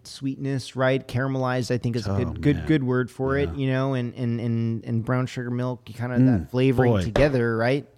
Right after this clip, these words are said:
Speaker 1: I
Speaker 2: Okay.
Speaker 1: mean, it, it, it was a hit. The other really popular one that I didn't realize was gonna be such a big deal, taro.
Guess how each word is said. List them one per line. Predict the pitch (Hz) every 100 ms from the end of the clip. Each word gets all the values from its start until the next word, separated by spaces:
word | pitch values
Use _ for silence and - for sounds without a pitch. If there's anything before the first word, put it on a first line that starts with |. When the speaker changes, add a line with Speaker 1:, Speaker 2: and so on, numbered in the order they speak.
| 120
Speaker 1:
I |
Speaker 2:
Okay. | 131 127
Speaker 1:
mean, | 127 120
it, | 113
it, | 131 120 147
it | 135
was | 143
a | 123
hit. | 107 135 - - - -
The | 131
other | 165
really | 165 120 123 127 135
popular | - 131 - 139
one | 131 135 139
that | 117
I | 117
didn't | 120
realize | 120 120 120 120 110
was | 113
gonna | 120
be | 120
such | 117 117
a | 127
big | 123 113
deal, | 117 135 147 - - - _
taro. | - 107 - -